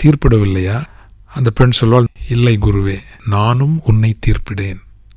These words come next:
அமைதியாக போ, சமாதானமாக போ, இனிமேல் பாவம் செய்யாதே. போய் உன் தொழிலை பார்" அப்படின்னு சொல்லல, "இனிமேல் பாவம் செய்யாதே." உண்மையில்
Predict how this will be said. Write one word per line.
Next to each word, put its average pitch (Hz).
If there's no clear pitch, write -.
அமைதியாக 143
போ, 117
சமாதானமாக 143
போ, 92
இனிமேல் 156
பாவம் 101
செய்யாதே. -
போய் 170
உன் 175
தொழிலை 185
பார்" 147
அப்படின்னு 120
சொல்லல, 92
"இனிமேல் 180
பாவம் 123
செய்யாதே." 98
உண்மையில் 170